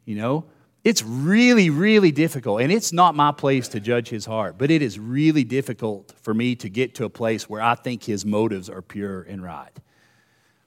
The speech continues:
He's preaching from his manicured lawn at his mansion in Houston, or he's preaching from the,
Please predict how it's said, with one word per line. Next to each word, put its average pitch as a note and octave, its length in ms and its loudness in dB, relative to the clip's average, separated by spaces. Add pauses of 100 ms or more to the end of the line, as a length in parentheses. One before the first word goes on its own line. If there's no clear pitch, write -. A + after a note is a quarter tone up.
(300)
He's A#2+ 180 -2
preaching D#3+ 400 2
from C#3 220 2
his G2+ 240 -2 (680)
manicured D#3 600 2
lawn D3 320 4
at C3+ 100 2
his A2 160 -4
mansion C#3+ 380 0
in G2+ 100 -4
Houston, D3 720 -2 (160)
or A#2 200 4
he's A2 220 0
preaching D3+ 480 -2
from C3 300 0
the, G#2 280 2